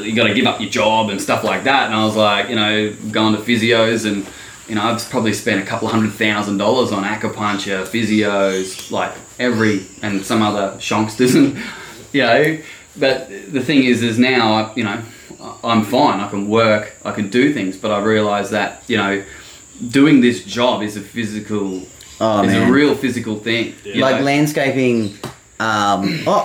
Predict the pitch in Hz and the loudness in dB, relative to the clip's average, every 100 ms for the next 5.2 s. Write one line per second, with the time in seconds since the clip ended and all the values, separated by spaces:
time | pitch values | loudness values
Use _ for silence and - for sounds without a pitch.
0 | 220 240 - - 202 175 131 127 117 - | 2 0 -2 -4 -2 -2 0 2 0 0
1 | 113 117 113 110 110 110 - - - 117 | -2 0 0 0 2 0 -4 -10 -6 -2
2 | 113 104 101 107 113 98 113 113 123 - | -2 -2 -2 -4 -4 -2 0 2 2 2
3 | 165 170 - - - - - - - 226 | 2 0 -4 -16 -20 -20 -20 -6 0 2
4 | 277 180 143 139 131 131 113 107 113 113 | 2 2 0 2 2 2 0 0 0 0
5 | 110 | -2